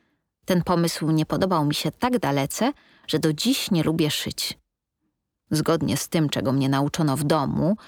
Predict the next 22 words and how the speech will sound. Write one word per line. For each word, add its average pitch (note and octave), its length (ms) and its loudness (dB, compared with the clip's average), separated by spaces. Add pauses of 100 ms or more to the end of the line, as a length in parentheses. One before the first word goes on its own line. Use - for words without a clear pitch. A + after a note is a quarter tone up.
(300)
i D#3 140 2
o C#3+ 60 0
czym D3+ 200 0
słyszałam D3+ 520 0
w - 60 -6
szkole, E3+ 580 0
robiłam D#3 420 2
wszystko, - 680 -4
co - 140 -2
mi D3 120 0
kazano. D3 580 -2 (800)
Tatuś - 400 -2
na D3 80 -2
pożegnanie D#3+ 580 0
obiecał D3 500 -2
mi, D#3+ 220 2 (340)
że E3 120 0
na D#3 140 2
pewno F#3+ 440 0
po C#3+ 140 -2
mnie D3+ 200 2
przyjdzie. - 560 -4